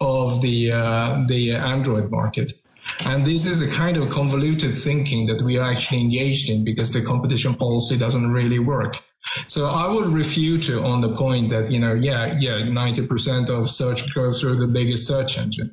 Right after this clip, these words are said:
And this is actually, you're highlighting a very good question, which is that our way of dealing with competition, the tools we have, because they're so legalistic, they're not actually very fit to address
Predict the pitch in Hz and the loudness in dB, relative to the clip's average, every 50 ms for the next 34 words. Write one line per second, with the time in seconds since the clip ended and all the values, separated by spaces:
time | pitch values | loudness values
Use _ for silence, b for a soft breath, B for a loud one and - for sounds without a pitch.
0 | - _ _ B B B B B 127 135 143 156 156 196 165 165 151 147 147 - | -10 _ _ B B B B B 0 0 2 0 0 0 0 0 0 0 -2 0
1 | - 143 135 131 127 127 131 123 117 131 131 127 131 135 131 123 117 139 123 117 | 0 0 0 2 2 2 2 2 0 0 0 2 0 0 0 0 0 0 0 0
2 | 113 117 127 127 127 123 123 120 113 - - - 139 143 139 143 - - 113 110 | 2 2 2 2 2 2 2 2 0 0 0 -2 0 0 0 -2 0 0 0 2
3 | 107 110 117 113 - 131 120 120 120 120 120 117 110 117 - - _ _ _ _ | 2 2 0 0 0 0 0 0 0 0 0 0 -2 -6 -10 -16 _ _ _ _
4 | _ _ _ _ _ _ _ _ _ _ - - 151 147 160 170 180 175 160 156 | _ _ _ _ _ _ _ _ _ _ -4 -2 -2 0 0 0 2 2 2 2
5 | 147 147 151 151 147 139 139 135 123 123 127 139 135 135 143 143 135 123 117 110 | 2 2 2 0 0 0 0 0 0 0 0 0 0 2 2 2 2 2 2 2
6 | 113 113 107 - - - 131 120 113 113 107 - - 117 - - - 110 101 107 | 2 0 0 0 -2 -2 0 0 0 -2 -2 -2 -2 -2 -2 -2 -2 -2 -2 -2
7 | 110 - 117 107 - - - 147 147 151 139 - - 123 113 107 110 - - 143 | -2 -2 -2 -2 -2 0 0 2 2 2 0 0 0 0 0 0 -2 -2 -4 -2
8 | 123 113 107 104 - - - - - _ _ _ - - 117 - 160 165 156 160 | -2 -2 0 -2 -2 -4 -8 -12 -18 _ _ _ -6 -4 -2 -2 0 -2 0 0
9 | 135 120 117 - - - - - 185 170 170 165 156 147 135 135 123 123 123 120 | 0 0 0 0 -2 -2 -2 -2 -2 0 0 0 0 0 0 0 0 0 0 0
10 | 120 117 - - - - 131 - - - - _ _ _ _ _ _ _ _ - | 0 -2 -2 -4 -6 -6 -6 -8 -8 -10 -12 _ _ _ _ _ _ _ _ -4
11 | 151 135 139 139 143 143 147 151 156 165 170 170 160 160 - - - 156 147 147 | -2 0 2 2 2 4 4 4 2 2 2 0 0 -2 -4 -4 -4 -2 -2 -2
12 | 147 - - 147 131 123 127 131 135 135 131 117 107 - - - - 127 123 117 | -2 0 0 0 0 2 2 2 2 2 0 0 -2 -2 -4 -2 -2 -2 -2 -4
13 | 113 - - 135 127 - 131 123 120 117 127 127 127 123 123 120 - - - - | -4 -4 -4 -2 -2 -2 -2 -2 0 2 2 2 2 2 0 0 -2 -4 -8 -10